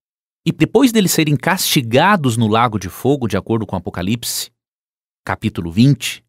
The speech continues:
depois de serem castigados, eles serão totalmente destruídos e separados para sempre da presença do Senhor.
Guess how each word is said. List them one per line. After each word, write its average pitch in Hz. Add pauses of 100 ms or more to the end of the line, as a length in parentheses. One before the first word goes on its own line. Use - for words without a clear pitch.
(500)
depois 165
de 175
serem 160
castigados, 139
eles 131
serão 117 (400)
totalmente 107
destruídos 101 (320)
e 117
separados 139
para 185
sempre 156
da 127
presença 101
do 90
Senhor. 80